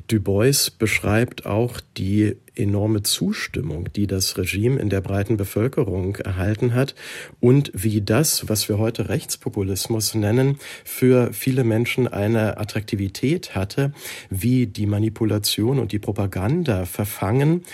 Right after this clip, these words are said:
welche Mechanismen, ähm, funktionieren, wie die Agitation funktioniert und so weiter und so fort. Das ist nicht nur ein historisches Thema,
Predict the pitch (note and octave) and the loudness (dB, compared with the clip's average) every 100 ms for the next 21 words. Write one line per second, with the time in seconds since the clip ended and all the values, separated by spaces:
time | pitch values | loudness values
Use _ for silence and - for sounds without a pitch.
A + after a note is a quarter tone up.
0 | - - - G#2 G#2 A2 A2 A2 G#2+ B2 | -16 -16 -2 -2 0 0 0 0 0 0
1 | - B2+ A#2 - G#2 A2+ A#2 A2+ - A2+ | 2 2 2 -2 -4 -2 -2 0 0 2
2 | G#2+ A#2 B2+ B2 G2+ G#2 G#2 A2+ - G#2+ | 4 4 4 2 0 -2 -4 -4 -4 -4
3 | G#2 G2+ - G#2+ A2+ B2+ A#2+ A2+ A2 - | -2 -2 0 2 4 4 2 -2 -2 -2
4 | A2 A2 A2+ - G#2 G2 G2 G#2 G#2+ - | 0 0 -2 -4 -4 -2 -2 -2 -4 -4
5 | G2+ G2 - G#2 C#3+ - - - - G#2 | -4 -4 -2 -2 -2 -8 -14 -10 -6 -2
6 | G#2 - - G2+ A2 G#2+ - B2 A#2+ B2 | 0 0 2 2 4 2 2 4 4 4
7 | G2+ - - A2+ A#2 B2 | 2 -2 -2 0 4 2